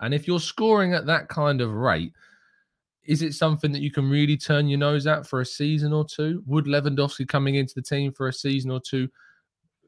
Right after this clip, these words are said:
utterly wreck kind of what we've got going on here at Arsenal? I'm not sure. It's worthy of a discussion because if we remember, we've just moved on a thirty-two-year-old striker that was declining at Arsenal, has done very well in his early kind of few matches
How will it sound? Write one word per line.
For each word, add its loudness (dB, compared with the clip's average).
utterly -2
wreck 2
kind 0
of -2
what 0
we've -4
got -4
going 0
on 0
here 0
at 0
Arsenal? -2
I'm -2
not -2
sure. -2
It's -6
worthy 6
of 2
a 0
discussion 0
because -2
if -8
we -2
remember, 0
we've -2
just -6
moved 0
on 2
a 0
thirty-two-year-old 0
striker -2
that -8
was -12
declining -6
at 0
Arsenal, 2
has -12
done -6
very -2
well 0
in -4
his -4
early -2
kind -8
of -8
few -4
matches -4